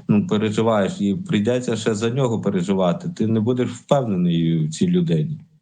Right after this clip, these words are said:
Ну, хоча є винятки. Хто приходить, е, розуміє ситуацію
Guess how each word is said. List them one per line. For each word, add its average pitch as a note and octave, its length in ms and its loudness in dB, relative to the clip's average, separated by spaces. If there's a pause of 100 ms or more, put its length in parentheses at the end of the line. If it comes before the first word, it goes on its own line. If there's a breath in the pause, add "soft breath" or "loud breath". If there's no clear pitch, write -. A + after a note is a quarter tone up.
(1500 loud breath)
Ну, D3 100 4
хоча B2+ 380 0
є C3 140 0
винятки. E2 500 0
Хто B2 260 0
приходить, C3 680 -2
е, G2+ 460 2 (1500)
розуміє G#2+ 680 2
ситуацію F#2+ 1080 0